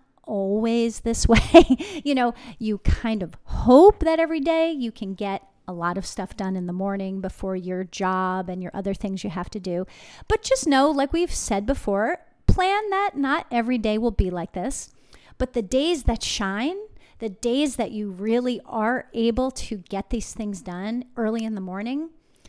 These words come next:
just pat yourself on the back, you know, put it in your, uh, bank of momentum and dig into that maybe when you don't have such a great day, because we all know those come.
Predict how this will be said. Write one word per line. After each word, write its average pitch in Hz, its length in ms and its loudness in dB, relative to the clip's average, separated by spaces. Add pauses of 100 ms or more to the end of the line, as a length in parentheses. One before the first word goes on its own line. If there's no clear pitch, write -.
(200)
just - 180 -2
pat 339 220 4
yourself 359 400 2
on 330 100 -2
the 311 80 -2
back, 349 500 -6
you 233 80 -8
know, 208 180 -8
put - 320 8
it 320 180 -2
in 277 200 2
your, 277 400 2 (300)
uh, 220 160 0
bank 262 420 2
of 294 140 4
momentum 277 720 2
and 226 320 -6 (100)
dig 269 300 -2
into 330 260 2
that 247 300 -6
maybe 254 320 -2
when 254 180 -2
you 240 80 -4
don't 220 280 -8
have 277 340 -12
such - 340 -8
a 196 40 -10
great 180 260 -12
day, - 260 -12 (300)
because 196 340 -6
we 180 100 -6
all 190 120 -4
know 214 160 -2
those 233 180 -4
come. 247 400 -8